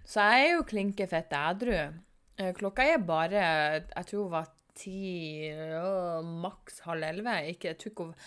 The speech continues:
jeg tror det var halv ti, ti, fordi at, eh, em, eh, Melodi Grand Prix gikk fortsatt, og det går jo ikke i halv elleve-tida. Vi kommer inn der, vi finner oss et bord,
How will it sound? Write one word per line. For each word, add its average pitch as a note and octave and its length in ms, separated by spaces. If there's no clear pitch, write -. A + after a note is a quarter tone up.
jeg G3 80
tror A#3 80
det C4 80
var C4 80
halv C4+ 300
ti, A#3 260
ti, G3 380
fordi F3+ 240
at, F3 260
eh, D#3+ 160
em, F3+ 460
eh, F3 240
Melodi F#3 360
Grand E3 200
Prix F#3+ 320
gikk D#3 160
fortsatt, E3 520
og F3 100
det F3 160
går E3+ 160
jo E3 60
ikke D#3+ 240
i E3 60
halv D#3+ 120
elleve-tida. E3+ 480
Vi B3+ 100
kommer B3+ 320
inn C4 260
der, B3+ 260
vi G#3 100
finner A3 240
oss F#3+ 120
et F3 160
bord, A#3 320